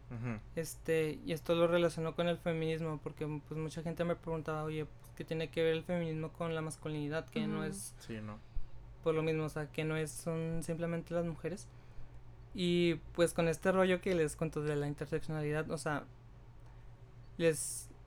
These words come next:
Speaker 2: trato de demostrar que, pues, el feminismo, pues, es para todos,
Speaker 3: Ujú.
Speaker 2: como,
Speaker 1: Ujú.
Speaker 2: como
Speaker 1: Sí,
Speaker 2: tú
Speaker 1: sí,
Speaker 2: dices,
Speaker 1: sí.
Speaker 2: o sea, un hombre puede ser feminista porque, porque hay que reconocer, pues,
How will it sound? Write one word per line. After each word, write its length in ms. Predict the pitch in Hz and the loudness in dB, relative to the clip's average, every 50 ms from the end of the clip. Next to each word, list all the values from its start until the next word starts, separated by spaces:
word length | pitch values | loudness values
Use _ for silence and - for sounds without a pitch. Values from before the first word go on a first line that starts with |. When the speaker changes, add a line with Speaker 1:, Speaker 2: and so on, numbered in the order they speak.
| - - - - - - - - - - - - - - - - - - - - | -16 -16 -16 -16 -16 -18 -18 -18 -18 -20 -18 -18 -18 -16 -16 -16 -16 -16 -2 4
Speaker 2:
trato 320 | - 170 170 170 185 185 | 6 6 8 8 6 6
de 60 | 190 202 | 8 8
demostrar 540 | 202 190 180 175 - 165 156 160 160 156 - | 6 6 6 4 4 4 4 4 4 2 0
que, 500 | - 175 175 170 175 175 175 175 165 160 - - - - - - - - - - - - - - | 2 4 6 6 6 6 6 6 4 2 -2 -10 -16 -16 -16 -16 -18 -18 -18 -18 -18 -16 -6 0
pues, 320 | - 165 156 151 - - | 2 2 2 0 -2 -2
el 140 | 170 170 160 | 0 0 0
feminismo, 580 | 147 170 165 165 160 160 151 147 156 165 170 170 - | 2 2 2 2 2 2 2 2 2 0 -2 -2 0
pues, 480 | - 180 180 170 170 - - - - - - - | 0 0 0 -2 -4 -8 -10 -12 -12 -14 -4 2
es 280 | - 175 160 156 - - - - - - - | 4 4 4 2 -2 -10 -16 -16 -14 -2 2
para 220 | 185 180 180 175 - | 4 6 6 4 4
todos, 380 | 160 147 147 151 143 - - - | 2 0 0 -2 -4 -6 -6 -2
Speaker 3:
Ujú. 340 | 240 226 214 208 202 196 196 190 - | 0 0 0 0 -2 -4 -4 -4 -2
Speaker 2:
como, 260 | 160 160 156 156 147 | 0 0 0 0 0
Speaker 1:
Ujú. 100 | 147 147 147 | -2 -4 -4
Speaker 2:
como 200 | - 147 156 156 | -4 -4 -4 -2
Speaker 1:
Sí, 80 | 156 151 | -2 -2
Speaker 2:
tú 60 | 160 | -2
Speaker 1:
sí, 80 | 156 156 | 0 -2
Speaker 2:
dices, 240 | - 147 156 151 147 | -2 -2 -2 -4 -4
Speaker 1:
sí. 60 | 156 | -4
Speaker 2:
o 40 | 151 | -2
sea, 220 | 156 156 151 147 - - - - - - - | -2 -2 -2 -2 -6 -10 -14 -16 -10 -4 0
un 100 | 170 170 | 2 4
hombre 200 | 170 170 175 170 | 6 8 6 6
puede 240 | 170 - 180 175 175 | 6 8 8 8 8
ser 160 | 170 - 170 | 8 6 0
feminista 640 | 170 190 185 180 165 160 151 147 - - - 175 165 - | 0 2 2 2 2 2 0 -2 -2 0 0 0 2 4
porque, 720 | - 170 165 165 - - 170 165 160 156 156 147 139 143 - - - - - - - - - - - - - - - - - - - - - - - - - - - - - - - - - - - - - - - - - - - - - - - - - - - - - - - - - | 4 4 4 2 0 2 4 6 6 6 6 4 0 -2 -6 -12 -14 -14 -14 -14 -14 -16 -16 -16 -16 -16 -16 -16 -16 -16 -16 -16 -16 -16 -16 -16 -16 -16 -16 -18 -16 -16 -16 -16 -16 -16 -16 -16 -16 -16 -16 -16 -16 -16 -16 -16 -16 -16 -16 -16 -16 -16 -16 -16 -16 -16 -16 -16 -16 -12 -2
porque 240 | - 175 160 - 170 | 2 2 2 4 4
hay 100 | 160 151 | 2 4
que 120 | - 175 | 4 2
reconocer, 520 | 170 180 175 - 190 185 180 - 170 160 147 | 2 2 2 0 2 2 2 4 2 2 2
pues, 300 | - - 180 175 - | 2 2 2 2 0